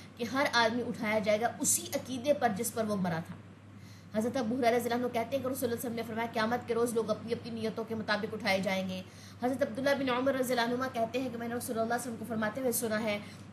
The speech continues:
कि जब अल्लाह ताला किसी कौम पर अजाब नाजिल करने का फ़ैसला फरमाता है तो सारी कौम के लोगों पर अजाब नाजिल फरमाता है।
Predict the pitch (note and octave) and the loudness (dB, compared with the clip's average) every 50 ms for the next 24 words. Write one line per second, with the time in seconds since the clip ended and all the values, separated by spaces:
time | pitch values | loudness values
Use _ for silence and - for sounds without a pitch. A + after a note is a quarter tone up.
0 | - A#3+ B3 A#3 C#4 C4+ C4+ - C4+ B3+ B3 B3 A#3+ B3 B3 C4 B3+ - B3 - | 2 2 4 4 4 2 2 2 2 2 2 4 2 2 2 2 0 -2 -2 0
1 | - A#3 A#3+ C4 C4 C4 C4 - - A3+ G#3+ A3+ A3+ A3+ A3+ G#3+ G#3 A3 A3+ A3 | 2 2 2 2 2 0 0 0 2 4 4 4 4 4 2 0 0 0 -2 -2
2 | - G#3+ G#3 A3 G#3+ F3 G#3 - - G#3 G#3+ - B3+ B3 B3 A#3+ G#3+ A3 G3+ G3 | 0 0 0 0 0 -2 -2 -2 -2 -2 0 0 0 0 0 0 0 0 0 0
3 | G3 G#3 A3 A3 G#3 G3 - - - - - - - A#3 - D4 B3 A3+ B3+ A3+ | 0 0 0 0 0 -2 -2 -6 -14 -14 -14 -8 -2 0 2 4 4 2 2 2
4 | - B3 B3 C4 B3+ - B3 A#3+ A3 G3+ A3+ A3 A#3+ A3+ - A3 G#3 G#3+ G#3+ G#3+ | 4 4 4 4 4 0 0 0 0 0 -2 -2 -2 -2 -2 0 2 2 2 2
5 | G#3+ G#3+ G#3 G3 G3+ A3 G#3 - G#3+ F#3+ G3 F#3+ F#3 - F#3+ G#3 G3+ G3 F#3+ | 2 0 -2 -2 -2 -4 -4 -2 -2 -2 0 -2 -2 -2 -2 -2 0 -2 -2